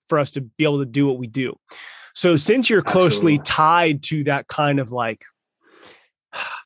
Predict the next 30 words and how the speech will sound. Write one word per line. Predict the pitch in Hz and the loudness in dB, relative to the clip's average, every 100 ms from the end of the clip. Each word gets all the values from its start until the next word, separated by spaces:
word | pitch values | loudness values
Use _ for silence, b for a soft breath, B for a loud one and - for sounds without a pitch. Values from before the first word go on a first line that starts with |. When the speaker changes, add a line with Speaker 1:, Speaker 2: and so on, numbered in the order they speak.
| _ | _
Speaker 1:
family | 175 165 175 160 | 2 4 4 0
tree | 147 - 160 151 143 135 | 0 -2 2 2 2 0
of, | 143 139 - | -4 -8 -8
of | 147 120 | -8 -4
the | 139 | -4
story | - - 156 151 147 | -4 0 2 4 2
is | 131 - | 0 -2
so | 147 | -2
close | 143 - 147 143 | -4 -2 -2 -2
to | - | -6
home, | 117 147 143 123 117 _ _ _ _ _ _ _ - B B B B _ _ | -2 0 0 -2 -8 _ _ _ _ _ _ _ -20 B B B B _ _
when | 202 175 185 | -2 0 2
you | 160 | 0
think | - 240 | 0 -2
about | 247 196 175 | 2 2 2
your | 185 151 | 0 -2
dad, | - 156 170 175 | 0 2 2 2
when | 147 143 | 0 -2
you | 139 170 170 | -2 -2 -2
were | 147 135 | -2 -6
a | |
kid, | 123 - 160 120 101 139 - _ _ _ _ | -10 -4 -2 -2 -4 -10 -14 _ _ _ _
you | 147 170 175 | -2 2 4
learned | 160 196 208 | 4 2 0
a | |
great | 175 175 104 | 0 0 0
work | 147 151 175 - | -2 0 0 -2
ethic | 143 131 135 - | -6 -4 -8 -10
from | - 143 147 143 | -4 0 0 0
him, | 120 113 117 135 | -4 -8 -10 -12